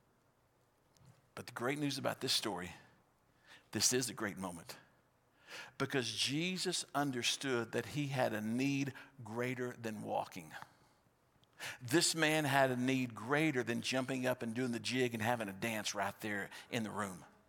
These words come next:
His need was because of sin. He was separated from a relationship with God. Jesus knew that he could heal the man's legs,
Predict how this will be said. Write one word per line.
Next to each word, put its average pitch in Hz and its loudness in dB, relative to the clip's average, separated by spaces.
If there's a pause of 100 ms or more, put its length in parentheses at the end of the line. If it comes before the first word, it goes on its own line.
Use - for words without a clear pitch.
(960)
His 117 -2
need 120 -2 (600)
was 123 -2
because 120 -2
of 117 -4
sin. 110 0 (200)
He - -4
was 110 -2
separated 110 0
from 107 -4
a - -6
relationship 110 -4
with - -12
God. - -8 (1300)
Jesus 190 2
knew 170 2
that 147 4
he 160 0
could 131 -4
heal 208 -2
the 208 0
man's 175 4
legs, 135 6